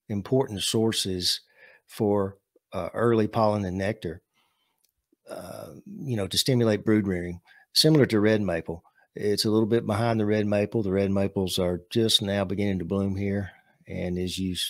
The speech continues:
as you saw earlier, uh, the, the black willows are not yet.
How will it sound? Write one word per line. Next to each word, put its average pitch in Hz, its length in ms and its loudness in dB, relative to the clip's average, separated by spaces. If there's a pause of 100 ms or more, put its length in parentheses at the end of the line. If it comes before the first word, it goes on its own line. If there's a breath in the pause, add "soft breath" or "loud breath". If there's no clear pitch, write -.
as 90 140 -4
you 87 60 -4
saw 101 380 2
earlier, 98 500 0 (500 soft breath)
uh, - 360 -12 (260)
the, 87 480 -4
the 90 160 -2
black 92 280 -2
willows 92 360 0
are 87 80 -4
not 87 240 -4
yet. 73 220 -8